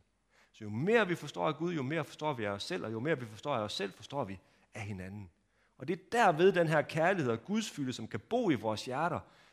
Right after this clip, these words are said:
den kan få lov til at sprede sig iblandt os og gøre intet mindre den her verden til et bedre sted. Jeg vil gerne indrømme, at jeg godt kender tvivlen. Det er muligvis en dårlig præst, der stiller sig op og siger sådan, det vil jeg slet ikke afvise.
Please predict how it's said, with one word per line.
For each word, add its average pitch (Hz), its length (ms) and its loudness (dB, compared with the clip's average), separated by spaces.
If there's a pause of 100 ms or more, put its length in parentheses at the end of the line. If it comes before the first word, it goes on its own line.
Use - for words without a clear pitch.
(100)
den 151 120 0
kan 135 80 -4
få 117 120 -6
lov 117 180 0
til 135 100 -10
at 117 40 -6
sprede 127 420 -4
sig 87 280 -8 (160)
iblandt 165 420 -2
os - 300 -6
og - 240 -10
gøre 180 440 4
intet 147 240 -2
mindre 160 440 0 (360)
den 156 160 6
her 127 140 2
verden 104 440 -4 (220)
til 127 240 -4 (240)
et 95 120 -18
bedre 107 260 -6
sted. - 160 -20 (2250)
Jeg 180 100 6
vil 202 60 8
gerne 185 200 8
indrømme, 147 420 0 (760)
at 127 100 -2
jeg 151 100 4
godt 147 200 0
kender 135 260 -4
tvivlen. 98 300 -10 (2250)
Det 160 80 6
er 190 40 8
muligvis 196 360 4
en 127 80 0
dårlig 151 360 0
præst, 135 360 -4
der 107 60 -12
stiller 117 200 -4
sig 113 120 -2
op 139 100 0
og 123 60 -4
siger 151 180 -2
sådan, 131 240 -2
det 139 60 -2
vil 151 40 -2
jeg 135 80 -4
slet 143 180 -4
ikke 131 120 -4
afvise. 123 440 -10